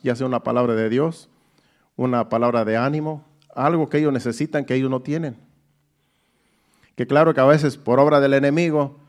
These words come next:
pues, este, dicen, "Ahí viene el, el hermanito, vámonos porque nos va a sermonear". Pero es cosa del diablo que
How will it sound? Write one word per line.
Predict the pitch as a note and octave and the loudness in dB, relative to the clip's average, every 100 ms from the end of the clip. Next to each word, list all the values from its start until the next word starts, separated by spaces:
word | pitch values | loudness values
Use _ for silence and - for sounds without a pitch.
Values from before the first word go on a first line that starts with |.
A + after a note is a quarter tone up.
| _ _ _ _ _ _ _ | _ _ _ _ _ _ _
pues, | B2 A#2+ | -2 -2
este, | A#2 - B2 | -6 -4 -2
dicen, | B2+ C3+ | -2 -2
"Ahí | C3+ | 0
viene | D3 C#3+ | 2 2
el, | B2 G#2+ G2 - _ _ | 2 -2 -6 -16 _ _
el | A#2 | -2
hermanito, | A#2 A#2 C3+ D#3 C3+ | 0 2 -2 0 2
vámonos | D3 D#3 C#3 | 2 0 -2
porque | A#2 - | -6 -6
nos | A#2 A#2 | -2 -2
va | |
a | A#2+ | -2
sermonear". | A#2+ A#2 B2+ D#3 D#3+ - _ _ _ _ _ _ _ | -2 -2 -2 -2 -4 -12 _ _ _ _ _ _ _
Pero | - C3 | -2 -2
es | C#3 | -2
cosa | D3 D#3 D#3+ | -4 -2 0
del | D3 | 0
diablo | D3 D#3+ F#3+ D3 | 0 0 2 0
que | B2+ B2 - | -4 -6 -10